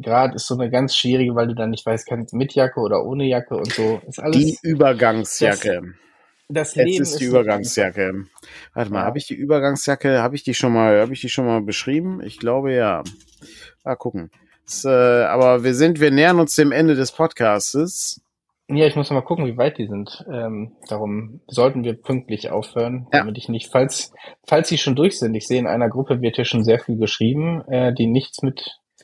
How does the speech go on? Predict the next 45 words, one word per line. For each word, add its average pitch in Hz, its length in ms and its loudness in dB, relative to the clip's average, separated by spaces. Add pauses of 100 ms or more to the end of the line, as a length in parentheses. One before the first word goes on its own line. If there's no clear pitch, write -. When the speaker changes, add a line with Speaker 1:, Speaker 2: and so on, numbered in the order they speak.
(300)
Speaker 1:
dem 113 120 -2
Ganzen 127 280 0
zu 135 140 -4
tun 135 280 -2
hat. 147 280 -4 (400)
Nicht, 107 160 -6
dass 113 160 2
die 117 80 2
jetzt 113 160 -2
gelangweilt, 110 540 2
oh 117 80 0
gut, 104 160 0
dann 95 100 0
hätten 101 200 -4
sie 92 80 -6
mir 87 120 -6
Bescheid 87 320 -4
sagen 90 240 -2
müssen, 92 260 -8
aber 104 200 2
Speaker 2:
Ah, 101 140 2
sehr 104 180 0
gut. - 460 -6
So, - 220 -4
Speaker 1:
meine, 110 200 2
Speaker 2:
hier 117 120 6
ist - 180 -2
die, 101 160 4
Speaker 1:
weil 131 100 4
der, 143 140 4
der, 139 160 0 (140)
der, 139 100 4 (240)
das 131 160 0
Problem 151 240 4
Speaker 2:
die 120 60 2
Speaker 1:
ist, 107 40 2
dass 107 60 6
das 101 100 2
Speaker 2:
Übergangsjacke. 90 520 -2 (320)
Speaker 1:
der 120 100 6
letzte 143 280 2
Tagesordnungspunkt 110 920 0
unserer 101 220 0
Klausur 107 440 -2
war. 95 260 0